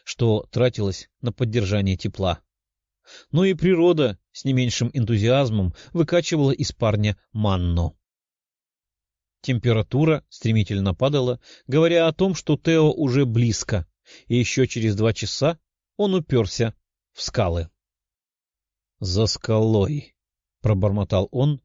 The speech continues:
смотря на камни. Парень не видел другого пути, только карабкаться, и у него попросту нет времени на поиск обходного пути. «Пупи!» раздался жалобный писк,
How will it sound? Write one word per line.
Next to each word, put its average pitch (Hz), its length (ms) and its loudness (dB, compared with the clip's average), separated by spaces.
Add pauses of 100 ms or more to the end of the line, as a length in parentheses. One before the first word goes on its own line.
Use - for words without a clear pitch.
(160)
смотря 151 420 -2
на 107 140 0
камни. 87 480 -4 (1120)
Парень 139 480 0
не 135 200 0
видел 120 300 2
другого 104 420 0
пути, 117 480 -2 (420)
только 165 320 2
карабкаться, 143 800 -2 (140)
и 127 200 -4
у 120 100 0
него 120 600 2 (300)
попросту 143 480 -2
нет 127 220 0
времени 104 560 -2 (200)
на 165 140 -2
поиск 156 520 0
обходного 107 580 -2
пути. 101 460 -4 (1080)
«Пупи!» - 800 0 (920)
раздался 175 720 0
жалобный 113 520 0
писк, - 440 -8